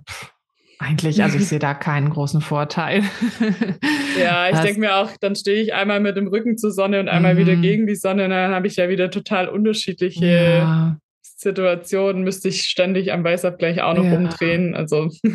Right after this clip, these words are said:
Speaker 1: Nee,
Speaker 2: ja,
Speaker 1: das,
Speaker 2: deswegen.
Speaker 1: wir haben schon genug andere
Speaker 2: <laughs>
Speaker 1: Einstellungen, <laughs>
Speaker 2: Genau.
Speaker 1: an denen wir da rumspielen müssen, genau.
Speaker 2: Ja.
Speaker 1: Ja,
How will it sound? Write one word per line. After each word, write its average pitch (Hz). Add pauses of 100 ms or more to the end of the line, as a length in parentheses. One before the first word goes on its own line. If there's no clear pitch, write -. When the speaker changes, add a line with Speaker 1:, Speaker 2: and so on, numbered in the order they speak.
(540)
Speaker 1:
Nee, 160
Speaker 2:
ja, 147
Speaker 1:
das, 156
Speaker 2:
deswegen. 156
Speaker 1:
wir 160
haben 175
schon 180
genug 160
andere 151
Speaker 2:
<laughs> -
Speaker 1:
Einstellungen, 208 (400)
<laughs> 415
Speaker 2:
Genau. 233
Speaker 1:
an -
denen -
wir 196
da 202
rumspielen 175
müssen, 170
genau. 170
Speaker 2:
Ja. 175 (760)
Speaker 1:
Ja, 160